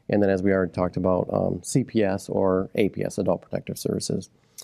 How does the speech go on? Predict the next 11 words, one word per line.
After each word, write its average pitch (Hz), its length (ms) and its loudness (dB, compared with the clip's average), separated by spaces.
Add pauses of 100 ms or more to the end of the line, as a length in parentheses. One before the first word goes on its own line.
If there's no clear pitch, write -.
(240)
And 107 160 2
then 98 140 2
on 92 160 2
the 92 80 4
national 104 400 2
level, 95 500 0
um, 92 460 0
there's 95 220 0
the - 100 -2
National 95 500 2
Human, 90 300 -2